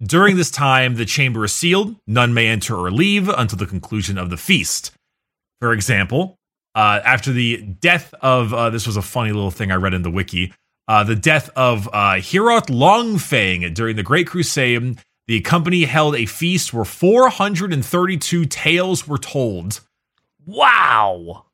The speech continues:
Speaker 1: Uh, and they were just drinking and eating the entire time.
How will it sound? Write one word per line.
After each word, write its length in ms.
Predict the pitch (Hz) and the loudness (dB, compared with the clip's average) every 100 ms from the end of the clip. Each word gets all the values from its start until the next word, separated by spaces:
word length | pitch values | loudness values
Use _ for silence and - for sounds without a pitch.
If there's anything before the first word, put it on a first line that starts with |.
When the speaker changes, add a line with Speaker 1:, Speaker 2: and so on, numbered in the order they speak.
| _ _ _ _ _ | _ _ _ _ _
Speaker 1:
Uh, 280 | 117 113 110 | -2 0 2
and 200 | 131 131 | 2 2
they 100 | 135 | 0
were 80 | 135 | 0
just 240 | 135 107 | -2 -4
drinking 480 | - 120 165 156 175 | -4 0 0 2 0
and 100 | 160 | 0
eating 420 | 147 147 156 160 | -2 -2 -2 0
the 200 | 139 139 | 0 0
entire 640 | 120 107 - - 190 202 165 | -2 -4 -8 0 2 2 0
time. 600 | 135 104 85 113 165 | 0 0 -2 -2 -4